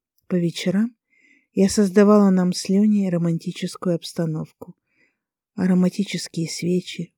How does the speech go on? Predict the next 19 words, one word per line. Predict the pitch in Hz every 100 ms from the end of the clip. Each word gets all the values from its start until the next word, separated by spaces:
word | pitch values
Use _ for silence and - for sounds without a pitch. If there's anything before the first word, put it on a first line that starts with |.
| _
в |
красивых | 175 170 - 175 165
подсвечниках, | - 170 - 160 160 - 165 156 165 - _ _ - - _ _ _ _ _
которые | 185 175 190 185 180
я | 185
специально | - 185 - 196 202 190
зажигала | 170 165 165 175 180 175
в | 170
нашей | 165 165 -
спальне, | 165 - - 165 160 160 165 _ _ _
эфирные | 196 - 240 233 196 180
масла | 170 165 - 180 180
с |
жасмина | 165 160 165 - 160 170 175 170 _ _ _
или | 180 160 160
розы, | 160 165 170 - - _ _ _ _
включала | - 196 196 233 233 226
легкий | 196 180 - -
джаз. | 156 - 165 170 190 -